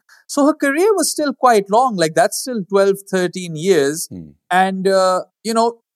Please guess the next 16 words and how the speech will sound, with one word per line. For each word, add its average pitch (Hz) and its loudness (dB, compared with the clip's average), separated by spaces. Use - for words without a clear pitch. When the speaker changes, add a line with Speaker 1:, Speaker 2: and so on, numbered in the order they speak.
Speaker 1:
there's 156 -6
not 135 -4
much 165 -4
that 185 -8
she 208 -8
hadn't 160 -2
achieved. 202 -6
I 156 0
think 180 -10
I'd 160 -2
say 156 -6
she'd 156 -8
achieved 151 -4
everything, 147 -4
right? 127 -2
Because, 151 -4